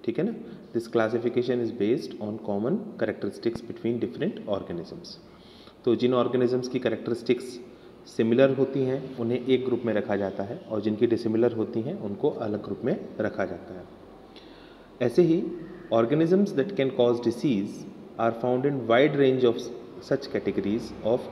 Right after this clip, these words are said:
classification। तो जो डिसीज़ फैलाने वाले organisms होते हैं, वह भी अलग-अलग प्रकार की categories में पाए जाते हैं। मतलब किसी एक category के organism में नहीं, अलग-अलग categories के organism में वो होते हैं। जैसे example के तौर पर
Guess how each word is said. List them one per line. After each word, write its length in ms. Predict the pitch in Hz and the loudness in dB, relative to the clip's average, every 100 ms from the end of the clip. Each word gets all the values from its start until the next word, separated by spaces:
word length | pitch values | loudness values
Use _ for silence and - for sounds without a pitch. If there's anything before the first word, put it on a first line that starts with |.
| 117 | 0
classification। 680 | 101 - 98 92 95 - - - - - - - - - | 0 0 -6 -4 -6 -6 -12 -14 -16 -16 -16 -16 -16 -6
तो 180 | 147 139 | 2 2
जो 120 | 139 | 2
डिसीज़ 340 | 139 135 180 180 | 2 2 4 4
फैलाने 340 | 156 139 135 | 4 4 6
वाले 200 | 131 127 | 6 6
organisms 600 | 123 113 123 113 110 107 | 6 4 2 2 0 0
होते 200 | 98 98 | -2 -2
हैं, 240 | 101 143 127 | -2 -2 2
वह 240 | 110 135 | 4 4
भी 280 | 127 117 185 - - - - | 4 2 0 -4 -10 -10 2
अलग-अलग 460 | 123 143 165 160 - | 4 6 6 2 2
प्रकार 280 | 127 120 | 2 4
की 120 | 117 117 | 4 2
categories 500 | 107 107 104 101 104 | 0 0 0 0 -2
में 200 | 151 - | -2 0
पाए 200 | 104 98 | 0 0
जाते 260 | 90 - | 0 -4
हैं। 60 | 92 | -4
मतलब 500 | 95 92 156 - - - - - | -4 -2 -2 -4 -12 -16 -10 -8
किसी 240 | 123 131 | 2 4
एक 220 | 135 135 | 4 4
category 360 | 127 117 117 117 | 0 2 2 0
के 120 | 117 | 2
organism 440 | 110 113 110 110 | 0 0 0 0
में 140 | 107 104 | 0 0
नहीं, 260 | 104 151 208 - - | -2 -4 -6 -10 -6
अलग-अलग 380 | 113 120 135 135 | -2 2 2 0
categories 440 | 120 117 113 110 | 0 2 2 0
के 120 | - | -2
organism 400 | 104 95 98 95 | -4 -2 -4 -2
में 180 | 98 101 | -2 -2
वो 360 | 101 151 202 - - - - | 2 2 2 -4 -12 -10 -2
होते 200 | 107 110 | 0 0
हैं। 80 | 92 | -2
जैसे 220 | 98 127 | 0 2
example 440 | 101 101 95 127 | 0 -2 -4 -2
के 100 | 127 | 0
तौर 180 | 123 95 | 0 -2
पर 400 | 90 147 196 - | -2 -2 -2 -4